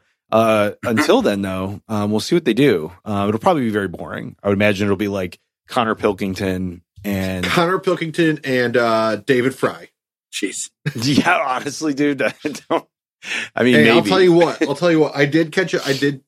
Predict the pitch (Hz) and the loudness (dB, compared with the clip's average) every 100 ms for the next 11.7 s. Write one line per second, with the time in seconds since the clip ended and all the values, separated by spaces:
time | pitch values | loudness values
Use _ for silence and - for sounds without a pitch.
0 | _ 120 117 120 131 139 135 143 151 143 | _ -6 -4 0 -2 2 2 4 4 2
1 | 123 123 - 139 147 127 92 - 107 107 | 0 -6 -4 -2 0 0 -2 -10 -6 -4
2 | 104 101 98 - _ _ _ _ 120 113 | -6 -6 -10 -18 _ _ _ _ 0 2
3 | 104 101 - _ 104 107 95 - 104 87 | 2 0 -4 _ -2 0 0 -2 -2 -2
4 | _ - - - - _ _ _ _ _ | _ -20 -20 -20 -20 _ _ _ _ _
5 | 110 107 107 135 147 - 151 151 135 135 | -4 -2 2 0 0 -4 -2 0 2 2
6 | 131 131 117 117 107 - - 147 135 - | 4 2 2 2 0 -4 -10 -4 -6 -4
7 | 98 95 92 - 98 92 90 151 170 - | -8 -8 -12 -8 -6 -6 -4 -6 -4 -2
8 | 160 160 117 101 - - 107 123 - 123 | 0 0 -2 -6 -10 -10 -4 -4 -4 -8
9 | - 104 90 98 95 92 98 113 120 110 | -6 -8 -8 -10 -10 -8 -8 -8 -8 -2
10 | 131 120 107 87 127 220 151 151 156 131 | 0 0 0 2 4 6 6 6 4 0
11 | 120 113 104 123 110 104 | -2 -4 0 0 2 -4